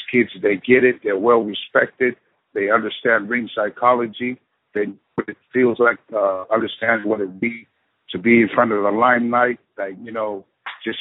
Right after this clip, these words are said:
carry themselves as professionals, and it domino effects, uh, into their personal lives. Like, you know, what they learn in, in professional wrestling, it's so much, and it just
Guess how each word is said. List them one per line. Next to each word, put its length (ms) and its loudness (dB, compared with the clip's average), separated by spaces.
carry 280 4
themselves 540 -2
as 100 -4
professionals, 720 -2
and 180 4
it 220 -8
domino 520 -4
effects, 280 -6
uh, 60 -4
into 360 -6
their 160 -4
personal 560 -2
lives. 420 0
Like, 180 0
you 80 -8
know, 160 4
what 240 2
they 80 -2
learn 720 2
in, 60 -4
in 180 -6
professional 580 -4
wrestling, 460 -2
it's 200 -10
so 160 4
much, 360 2
and 220 -8
it 80 -14
just 200 -10